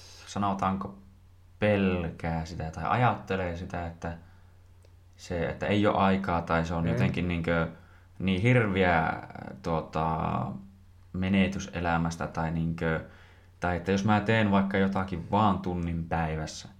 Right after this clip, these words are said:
Speaker 1: niin se on muka vähän. Kun silleen, että oikeesti lyön mä vähän matikkaa pöytään, että teet yhtä, yhtä asiaa tunnin päivässä, se tekee, jos teet oikeesti joka päivä kolmesataakuusikymmentäviisi tuntia
Speaker 2: Mm.
Speaker 1: vuodessa ja se on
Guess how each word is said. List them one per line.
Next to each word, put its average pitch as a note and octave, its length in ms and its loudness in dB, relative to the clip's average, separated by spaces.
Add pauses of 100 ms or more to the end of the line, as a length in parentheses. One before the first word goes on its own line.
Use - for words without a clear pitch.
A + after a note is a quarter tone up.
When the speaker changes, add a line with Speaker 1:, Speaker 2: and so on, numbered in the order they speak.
Speaker 1:
niin E2+ 180 -2
se E2+ 120 -4
on E2 80 0
muka E2 320 0
vähän. E2+ 320 0 (600)
Kun F#2+ 120 -2
silleen, G#2 240 2
että - 160 0
oikeesti C3+ 440 2 (260)
lyön D3 200 0
mä C3 140 -2
vähän B2 200 -2
matikkaa B2+ 600 -2
pöytään, G#2+ 380 -4
että - 100 -16
teet G#2 240 -2
yhtä, B2 380 -4 (160)
yhtä C3 260 -4
asiaa B2 280 0
tunnin A#2+ 360 -2
päivässä, A2 580 0
se - 140 -14
tekee, G2 420 -4
jos G#2+ 180 -2
teet G#2+ 220 -4
oikeesti B2 400 0
joka G2 240 -2
päivä F2+ 200 0
kolmesataakuusikymmentäviisi G2 1160 -2
tuntia E2+ 460 -4 (200)
Speaker 2:
Mm. D3 360 -2
Speaker 1:
vuodessa B2+ 520 4
ja G#2 120 2
se G#2+ 180 0
on G2 320 0